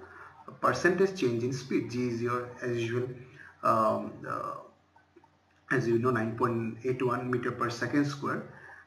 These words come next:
uh, acceleration due to gravity, and small m is nothing but your,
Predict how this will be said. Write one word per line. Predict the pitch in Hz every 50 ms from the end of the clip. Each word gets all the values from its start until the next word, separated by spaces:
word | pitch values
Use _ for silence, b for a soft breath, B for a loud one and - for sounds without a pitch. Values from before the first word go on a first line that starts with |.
| B -
uh, | - 104 104 104 101 98 98 - - 120
acceleration | 120 - - 120 117 113 113 120 120
due | 117 139
to | 151 147
gravity, | 156 196 190 190 - 117 110
and | 113 113
small | - - 135 127 123 123 127
m | 131 127
is | 127 120 -
nothing | 123 117 123 127 120 117
but | 117 117 110 -
your, | 123 151 214 302 320 -